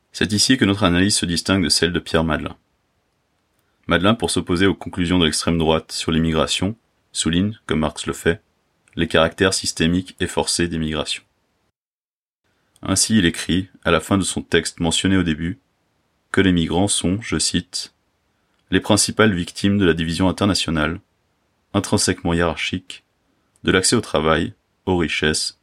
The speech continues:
et aux ressources, mais aussi de l'exposition aux nuisances. » Et que l'activité des écologistes anticapitalistes doit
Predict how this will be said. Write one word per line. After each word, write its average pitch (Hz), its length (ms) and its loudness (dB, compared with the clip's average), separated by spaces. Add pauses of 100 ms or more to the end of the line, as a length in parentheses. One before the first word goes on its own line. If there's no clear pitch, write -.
et 90 60 4
aux 85 100 4
ressources, - 600 -4 (720)
mais 90 100 0
aussi 90 220 0
de 92 80 2
l'exposition 85 580 0
aux 85 60 0
nuisances. » - 640 -8 (720)
Et 101 100 2
que - 80 2
l'activité 95 480 0
des 87 140 2
écologistes 82 520 -2
anticapitalistes 85 840 -2
doit 76 100 2